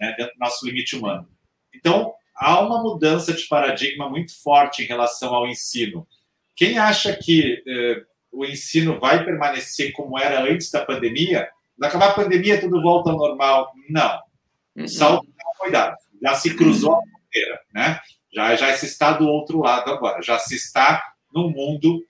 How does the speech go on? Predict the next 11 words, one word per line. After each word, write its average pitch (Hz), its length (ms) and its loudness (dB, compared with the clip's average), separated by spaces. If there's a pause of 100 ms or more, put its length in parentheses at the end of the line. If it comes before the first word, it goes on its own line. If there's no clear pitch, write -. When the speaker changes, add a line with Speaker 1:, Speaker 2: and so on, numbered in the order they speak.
Speaker 1:
diferente. - 760 -2
Então, - 260 2 (180)
quem 170 340 4
não 277 260 4
se 170 600 -2 (500)
apercebeu 190 1080 2
disso - 280 -8
a - 20 -8
tempo, 131 440 -12
quem 156 380 -2
não 202 460 2